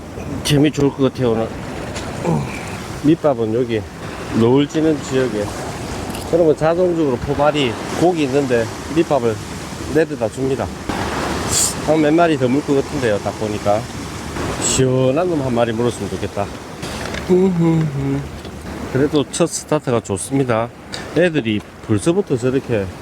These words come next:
많이 먹었네요, 보니까. 빵이 빵빵하게. 벽 쪽으로는 잡어들이 조금 붙어있는 상황 같고요.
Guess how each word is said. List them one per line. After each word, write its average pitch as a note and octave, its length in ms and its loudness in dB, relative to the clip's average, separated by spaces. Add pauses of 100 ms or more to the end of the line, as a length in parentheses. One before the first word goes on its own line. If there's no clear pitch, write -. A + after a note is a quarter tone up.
(240)
많이 G#2+ 220 4
먹었네요, C3 460 2
보니까. F#2 380 -2
빵이 G#2 320 -2
빵빵하게. G2 840 -2 (2500)
벽 E3+ 260 0
쪽으로는 A2+ 1120 2
잡어들이 C#3+ 520 0
조금 A2+ 460 0
붙어있는 A#2+ 600 0
상황 C#3+ 340 2
같고요. B2 400 0